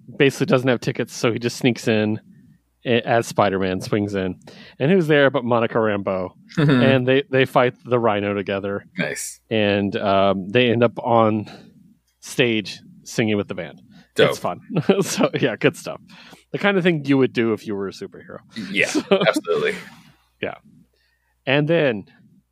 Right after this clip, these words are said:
Speaker 1: Mary Jane and Black Cat.
Speaker 2: Yes.
Speaker 1: Number three. Written by Ted McKay. Art by Vincenzo Caruta.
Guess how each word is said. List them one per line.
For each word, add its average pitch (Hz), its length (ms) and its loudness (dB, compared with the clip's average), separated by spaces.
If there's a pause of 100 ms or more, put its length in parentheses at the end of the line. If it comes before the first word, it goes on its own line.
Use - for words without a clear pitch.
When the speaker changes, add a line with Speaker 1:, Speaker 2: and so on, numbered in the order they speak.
Speaker 1:
Mary 135 260 2
Jane 110 260 -2
and 101 80 -4
Black 92 220 -6
Cat. - 280 -14
Speaker 2:
Yes. - 680 -2
Speaker 1:
Number 110 240 0
three. 90 400 -4 (460)
Written 170 200 2
by 160 120 4
Ted 156 220 2
McKay. 127 460 0
Art 139 220 2
by 131 120 4
Vincenzo 131 600 2
Caruta. 156 540 0